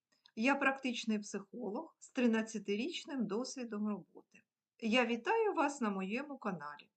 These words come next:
де я розказую про ментальне здоров'я та способи його збереження. Сьогодні я хочу розказати вам про те, як підтримати близьку людину.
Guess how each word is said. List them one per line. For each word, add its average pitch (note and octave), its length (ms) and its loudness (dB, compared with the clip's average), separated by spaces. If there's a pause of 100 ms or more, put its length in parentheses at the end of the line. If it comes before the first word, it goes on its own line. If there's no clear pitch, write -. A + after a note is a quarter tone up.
(280)
де G#3+ 140 2
я G#3 220 4
розказую G#3+ 920 -4
про A3 160 2
ментальне G3 600 -2
здоров'я E3+ 680 -6 (200)
та G#3+ 120 4
способи C4 680 -2
його F3 300 -6
збереження. - 720 -10 (1040)
Сьогодні D#4+ 680 4
я B3 240 4
хочу D4+ 360 -2
розказати A3 680 -2
вам F3+ 300 -8
про E3+ 160 -10
те, G#3 320 -8 (400)
як C#4+ 340 4
підтримати C#4+ 720 -2
близьку F#3 540 -4
людину. A3 460 -8